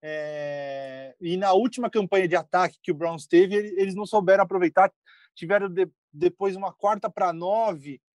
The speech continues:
que ficou muito longa. Talvez fosse o caso de, de arriscar, mas tava muito no campo de defesa ainda.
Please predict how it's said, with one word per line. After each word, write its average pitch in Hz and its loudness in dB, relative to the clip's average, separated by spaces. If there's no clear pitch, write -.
que 185 -10
ficou 214 -2
muito 240 2
longa. 208 4
Talvez 214 0
fosse 202 -4
o - -10
caso 180 0
de, 160 -4
de 139 0
arriscar, 170 2
mas 160 -6
tava 202 -2
muito 214 -8
no 196 -4
campo 185 -4
de 156 -12
defesa 175 4
ainda. 196 -2